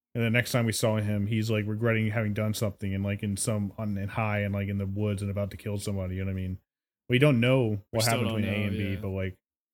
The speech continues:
Speaker 1: like, you could just kind of imagine some things and, you know.
Speaker 2: Yeah, I would definitely agree that this is the best season of Twin Peaks. It feels just like a fucking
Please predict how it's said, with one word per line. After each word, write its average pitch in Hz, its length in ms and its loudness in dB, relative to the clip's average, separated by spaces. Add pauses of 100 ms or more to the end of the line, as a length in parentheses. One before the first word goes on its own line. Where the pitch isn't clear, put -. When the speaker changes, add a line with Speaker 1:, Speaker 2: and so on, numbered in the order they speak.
(540)
Speaker 1:
like, 110 160 0
you 107 140 0
could 104 100 0
just - 340 -6
kind 107 160 0
of 101 60 -2
imagine 98 440 -2
some 95 260 -4
things 92 380 -6
and, 87 260 -6 (320)
you 95 80 -6
know. 90 240 -6
Speaker 2:
Yeah, 110 260 -6
I 135 140 0
would 156 100 2
definitely 156 280 2
agree 120 220 -4
that 117 100 -6
this 120 180 -6
is 117 80 -12
the 117 100 -8
best 113 400 -4 (100)
season 113 380 -2
of 107 100 -6
Twin 107 220 -8
Peaks. - 380 -12
It 135 160 0
feels 151 420 2
just 143 240 0
like 127 320 -2 (1300)
a 117 160 -8
fucking 110 540 -6